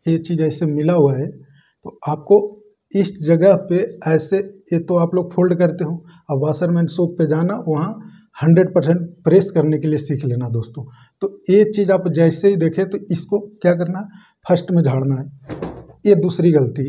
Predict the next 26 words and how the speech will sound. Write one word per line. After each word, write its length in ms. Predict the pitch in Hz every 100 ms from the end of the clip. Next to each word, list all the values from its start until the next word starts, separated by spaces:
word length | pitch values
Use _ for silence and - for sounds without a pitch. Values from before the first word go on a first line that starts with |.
| 139 -
यहाँ 180 | 151 175
बंदा 260 | 170 165 165
नहीं 200 | 143 135
करते 300 | 131 110 -
हैं, 120 | 117 - - _ -
ये 80 | 175
आपकी 320 | 170 175 254 277 - _ 139
दूसरी 340 | 156 - 151
गलती, 340 | 135 123 120 120 - -
यहाँ 280 | - 160 170
पे 120 | 175
ऐसे 220 | 165 208 254 - - _ _
झाड़ते 380 | 143 143 139 151
नहीं 220 | 120 113
हैं। 200 | 107 95 - _ -
ये 100 | 180
चीज़ 220 | 175 190
हो 100 | 180
गया। 160 | 185 202 - - _ _
चीज़ 180 | - 196
के 100 | 202
बाद 260 | 170 175 180
में 140 | 196
आपको 520 | 214 - 156 - 202 226 - -
ये 120 | 190 180
देखिए, 360 | 147 143 143